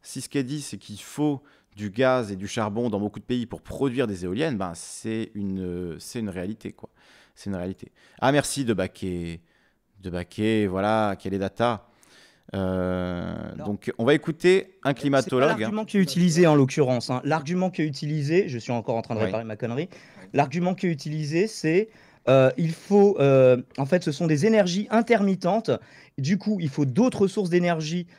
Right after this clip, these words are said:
Speaker 2: Euh, parce que moi, j'ai essayé de vérifier. La seule chose que j'ai trouvée,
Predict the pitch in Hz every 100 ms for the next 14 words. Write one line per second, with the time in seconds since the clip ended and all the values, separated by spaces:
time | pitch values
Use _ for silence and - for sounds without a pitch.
0 | _ - 120 - 135 180 208 185 165 202
1 | 175 175 170 - 175 131 127 - 226 202
2 | - - - 240 214 170 156 - 185 175
3 | 185 220